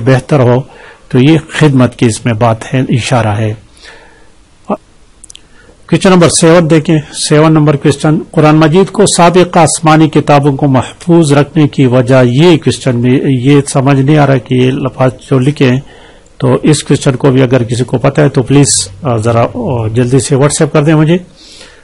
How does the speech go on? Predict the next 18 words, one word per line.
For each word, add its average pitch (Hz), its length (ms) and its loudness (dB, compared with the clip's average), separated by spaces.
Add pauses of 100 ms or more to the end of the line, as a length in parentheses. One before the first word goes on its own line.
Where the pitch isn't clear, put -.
(420)
کویسچن 165 200 0
نمبر 175 200 4
ایٹ 175 220 2
دیکھیں، 170 360 2
آٹھ 147 300 0
نمبر 147 220 2
کویسچن، 147 520 -2
تاوت، 143 680 2 (540)
فَاتَّبِعُونِي 160 880 2
يُحْبِبْكُمُ 147 800 0
اللَّهُ 143 380 4
يَغْفِرْ 143 440 -2
لَكُمْ 156 540 0
ذُنُوبَكُمْ۔ 113 680 2 (440)
اس 170 220 0
آیت 160 340 2
کریمہ 147 340 2
میں 151 180 2